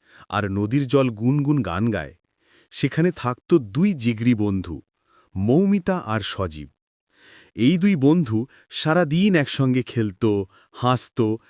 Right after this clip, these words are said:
আর গ্রামের চারপাশে ঘুরে নতুন নতুন জিনিস দেখত।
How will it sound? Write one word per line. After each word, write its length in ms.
আর 160
গ্রামের 360
চারপাশে 500
ঘুরে 380
নতুন 400
নতুন 240
জিনিস 380
দেখত। 300